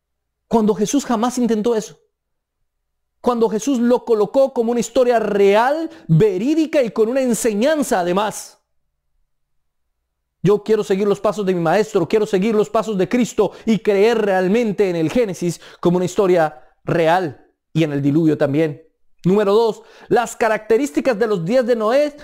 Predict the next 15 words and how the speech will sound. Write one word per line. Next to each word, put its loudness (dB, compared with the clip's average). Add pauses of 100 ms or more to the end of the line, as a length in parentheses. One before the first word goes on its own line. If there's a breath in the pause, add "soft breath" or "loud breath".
(100)
son 0
la 2
evidencia 0
de -2
su -6
segunda 0
venida. -2 (640 soft breath)
Jesús 0
dice, 0 (160 loud breath)
"Como 0
en -2
los 0
días 2
de 0
Noé". 0